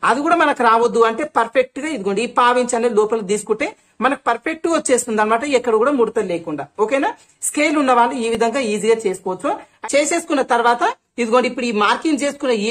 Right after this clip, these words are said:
marking దగ్గర నుంచి ఈ డాట్స్ మార్కింగ్ దగ్గర నుంచి ఇదిగోండి ఈ విధంగా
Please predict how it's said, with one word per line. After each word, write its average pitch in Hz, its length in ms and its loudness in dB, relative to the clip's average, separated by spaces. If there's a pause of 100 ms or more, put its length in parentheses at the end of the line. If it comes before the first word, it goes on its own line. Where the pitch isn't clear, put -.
(140)
marking 247 380 0
దగ్గర 208 260 0
నుంచి 240 200 -4 (460)
ఈ - 20 0 (180)
డాట్స్ 269 300 2 (100)
మార్కింగ్ 269 400 0
దగ్గర 226 260 2
నుంచి 240 180 -6
ఇదిగోండి 208 300 -2 (100)
ఈ - 20 0 (120)
విధంగా 240 260 0